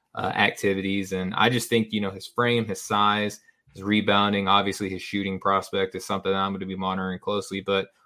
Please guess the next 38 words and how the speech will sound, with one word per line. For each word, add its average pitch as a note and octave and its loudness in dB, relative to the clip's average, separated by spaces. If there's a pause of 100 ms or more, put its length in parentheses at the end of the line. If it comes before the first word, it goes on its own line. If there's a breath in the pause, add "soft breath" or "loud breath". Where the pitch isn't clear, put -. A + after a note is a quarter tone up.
(100)
all B2+ 8
that's B2 4
available A2 2
at G#2 -4
no G#2 0
ceilings G#2 -4
N G2 -2
B G2 -2
A G2 4
dot F#2+ -4
com. A#2+ 2 (340)
And B2 4
then, C#3+ 6
you C3 -2
know, B2+ 4
again, A#2 4
Draft A2 0
Deeper A2 -2
podcast. G#2 0
We G#2 -4
just G#2+ -2
recorded G#2+ 0
our G2+ 2
first G#2 -2
episode. G2+ -2
By G2 0
the F#2+ 0
time G2+ 0
you're G2 -2
listening G2 -4
to F#2 -4
this, G#2+ 0 (360)
uh, F#2+ 0
that G2+ 0
first G#2 4
episode G2+ 0
with G2 -2
me, G2+ -2